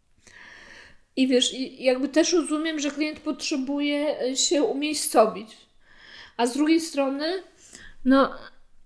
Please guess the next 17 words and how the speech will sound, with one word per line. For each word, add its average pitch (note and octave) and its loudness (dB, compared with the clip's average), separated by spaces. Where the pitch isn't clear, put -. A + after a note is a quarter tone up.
nasza B3+ 8
ludzka C#4+ 2
psychika C#4 2
ma B3+ 2
to D4+ -2
do C#4 -2
siebie, A#3+ 4
że, B3 4
że, B3+ 8
y, A#3+ 6
y, - -8
mamy B3 0
łatwość D4+ 2
w C4+ 0
budowaniu C4 4
scenariuszy, B3 -2
nie? A#2+ -10